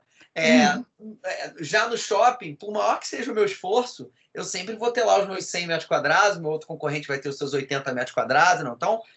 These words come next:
Speaker 1: é, eu acho que a internet também abre um ambiente de concorrência menos acirrada pra quem entende melhor os mecanismos da internet, né? E aí eu acho que a nossa, o nosso track record em marketing digital,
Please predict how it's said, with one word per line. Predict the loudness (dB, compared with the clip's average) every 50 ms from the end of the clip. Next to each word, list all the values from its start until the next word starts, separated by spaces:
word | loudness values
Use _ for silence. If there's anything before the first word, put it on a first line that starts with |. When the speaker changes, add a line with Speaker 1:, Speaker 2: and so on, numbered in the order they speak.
| _ _ _ _ _ _ _
Speaker 1:
é, | -4 -2 -2 0 0 2 2 4
eu | 4
acho | 4 2 2
que | -2
a | -8
internet | -4 -2 -2 -2 0 -2 -2 -4 -4 -6
também | -6 -6 -4 -4 -4 -4 -4 -6 -8 -12 _ _ _ _ _
abre | 4 6 6 8 8 6 4 2 -2 -6 -6
um | -6 -8 -6
ambiente | -6 -6 -6 -6 -6 -4 -4 -6 -6 -8 -10 -12 -14
de | -16 -14
concorrência | -14 -12 -12 -10 -8 -6 -6 -6 -6 -6 -6 -6
menos | -6 -6 -6 -6 -4 -4
acirrada | -4 -4 -4 -4 -2 2 4 6 6 8 6 4 2 -2 -8 -14 _ _ _ _ _
pra | -2 0 0 -2
quem | -4 -6 -8 -8 -8 -10
entende | -10 _ -4 -2 -2 -2 -2 -2 -2 -2
melhor | -2 0 0 2 2 2 2 2 2
os | -2 -6
mecanismos | -8 -10 -8 -8 -8 -6 -8 -8 -8 -10 -10
da | -10 -10
internet, | -10 -10 -10 -10 -10 -10 -12 -14 _ _ -6
né? | -2 -2 -2 -2 -4 -8 _ _ _ _ -2
E | 0
aí | 2 2
eu | 4 4
acho | 4 4 4 2
que | 0
a | -4
nossa, | -4 -4 -4 -6 -4 -2 0 0 0 -2 -4 _ _ _ _ _
o | -8
nosso | -6 -6 -6 -6 -8 -12
track | -6 -2 -2 -2 -2 0 2
record | 2 2 2 0 -4 -8 -6
em | -6 -4
marketing | -2 -2 -2 -2 -4 -8 -10 -10 -10 -8
digital, | -8 -8 -6 0 4 6 8 8 8 8 8 6 4 2 -2 -8